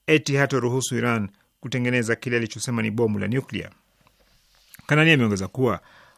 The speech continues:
komedi hii inachezwa kwa ajili ya kurudhisha utawala wa kizayuni wa Israel kwa madai ya mabomu ambayo Iran haijawahi kutaka kuwa nayo. Wakati wa safari yake ya karibuni huko Israel, Biden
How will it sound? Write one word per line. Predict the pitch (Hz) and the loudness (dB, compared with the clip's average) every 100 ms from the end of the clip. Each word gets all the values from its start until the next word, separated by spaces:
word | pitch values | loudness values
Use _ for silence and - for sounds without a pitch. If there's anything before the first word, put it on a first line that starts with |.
| _ - | _ 0
komedi | 156 156 156 | 4 8 8
hii | 175 | 8
inachezwa | 151 127 - 135 117 | 6 4 2 2 0
kwa | - 110 | 0 0
ajili | 104 110 104 | 0 0 -2
ya | |
kurudhisha | 98 - 101 101 - 104 98 107 143 147 123 | -4 -8 -6 -6 -8 -8 -6 -2 0 0 -4
utawala | - 117 117 110 | -2 0 2 2
wa | 101 | -2
kizayuni | 107 101 104 | -2 -4 -4
wa | 95 | -6
Israel | - 104 120 | -8 -6 -6
kwa | 127 156 | -4 -6
madai | 151 151 143 | -4 0 0
ya | 135 | 0
mabomu | 123 123 120 113 107 | -2 -2 -2 -2 -2
ambayo | 107 113 107 | -2 -2 0
Iran | 117 135 131 | 0 0 0
haijawahi | 165 147 123 135 151 160 | -2 0 2 2 0 -4
kutaka | - 151 190 170 165 | -8 -4 -2 0 -2
kuwa | - - 190 202 | -8 -2 0 2
nayo. | 185 202 226 - - _ _ _ - - - - _ | 0 0 0 -2 -8 _ _ _ -20 -20 -20 -20 _
Wakati | - 226 220 | 0 2 2
wa | |
safari | 190 175 170 | -2 0 2
yake | 190 190 180 156 143 | 2 2 0 0 2
ya | 139 | 0
karibuni | 135 139 135 139 | 0 -2 -2 -2
huko | 131 123 127 110 | -2 -2 0 -2
Israel, | 110 - 101 104 92 - | -2 -6 -4 -2 -4 -10
Biden | - 139 165 139 | -2 2 4 2